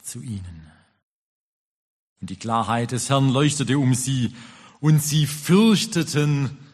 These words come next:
sich sehr. Und der Engel sprach zu ihnen:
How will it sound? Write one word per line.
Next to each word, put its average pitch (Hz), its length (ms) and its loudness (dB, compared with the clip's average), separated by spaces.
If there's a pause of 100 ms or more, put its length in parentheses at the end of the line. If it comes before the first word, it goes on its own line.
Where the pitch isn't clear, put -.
(360)
sich - 500 -8
sehr. 98 500 -8 (3000)
Und 95 120 -8
der 117 80 -10
Engel 123 200 0
sprach 113 380 -4
zu - 140 -8
ihnen: 117 480 -6